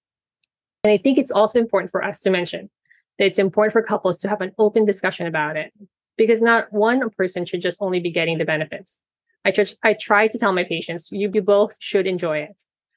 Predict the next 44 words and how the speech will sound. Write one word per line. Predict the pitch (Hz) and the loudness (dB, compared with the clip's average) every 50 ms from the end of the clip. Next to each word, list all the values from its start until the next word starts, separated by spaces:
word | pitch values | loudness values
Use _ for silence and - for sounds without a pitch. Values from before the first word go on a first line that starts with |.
| _ _ | _ _
You | - 202 | 0 2
may | 208 214 214 | 4 4 4
not | 208 196 180 | 4 4 2
enjoy | 190 185 175 190 196 208 | 0 -2 0 2 2 2
it | 208 190 208 | 2 2 0
every | 196 190 208 202 | 0 0 0 -2
single | - 214 202 202 196 | -4 -4 -2 -2 -4
time, | 196 - 185 175 175 196 226 240 233 | -4 -4 -4 -2 -2 -2 -2 -4 -4
but | 208 196 190 | -6 -6 -6
most | 190 185 175 175 165 - - | -6 -6 -4 -4 -6 -8 -10
times." | - 165 - 196 - - - _ _ _ _ _ _ _ _ _ _ _ _ | -12 -12 -14 -14 -20 -20 -20 _ _ _ _ _ _ _ _ _ _ _ _
And | 220 214 | 2 2
if | 220 220 - | 2 2 2
you're | 247 247 | 0 2
not | 240 240 247 285 302 262 | 2 2 2 2 2 2
enjoying | 226 214 202 175 170 170 | 2 2 2 2 0 0
it | 170 170 | -2 -4
because | 175 156 - 170 165 | -6 -8 -8 -6 -8
of | 165 151 - | -8 -10 -12
pain | - - - 226 214 208 208 208 208 208 - | -12 -4 0 2 2 4 4 2 2 0 0
or | - 170 | -2 -4
dryness | 156 - 202 190 190 190 190 185 185 175 160 - - | 0 2 4 4 4 4 4 4 2 2 -2 -4 -6
or | 190 170 | -4 -4
erectile | 160 151 - - - 160 | -4 -4 -6 -8 -10 -8
dysfunction, | - 156 - - - 190 185 156 - 180 175 185 | -8 -8 -8 -4 -4 -4 -4 -2 -4 -4 -4 -4
talk | 175 - 240 254 - | 0 0 0 0 2
to | - 240 | 2 2
your | 190 | 2
provider, | - 180 170 170 147 147 147 151 180 185 - _ _ | 2 0 0 0 0 0 -2 -4 -8 -10 -16 _ _
because | 233 220 240 220 226 | 0 2 2 4 4
there's | 233 226 220 - | 2 2 0 -2
so | - - 254 247 240 240 240 226 | -2 0 2 2 4 4 4 4
many | 220 208 190 190 | 4 2 2 2
ways | 180 175 160 165 - | 2 2 0 0 -2
we | 175 160 | -6 -8
can | - 180 | -8 -6
help | - 175 160 - | -4 -4 -4 -2
you | 170 160 | -4 -4
improve | 156 151 - 165 160 | -4 -4 -6 -6 -4
your | 160 143 | -4 -2
sexual | - 160 156 - 170 160 | -2 -4 -4 -4 -6 -2
satisfaction | - 156 151 156 - - 156 147 - - - 160 | 0 0 0 0 0 0 -2 -2 0 -2 -2 -2
and | 156 160 | -2 -2
intimacy. | 160 - 156 151 151 - 165 170 190 | -2 -2 -4 -4 -4 -6 -8 -8 -8